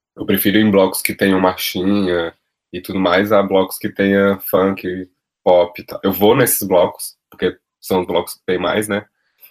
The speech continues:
Mas eu prefiro os, os que são mais tradicionais, que tem marchinha, que tem um M P B e tal.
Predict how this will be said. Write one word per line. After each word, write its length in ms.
Mas 200
eu 80
prefiro 440
os, 880
os 260
que 120
são 140
mais 180
tradicionais, 540
que 60
tem 100
marchinha, 720
que 80
tem 120
um 120
M 120
P 120
B 280
e 80
tal. 260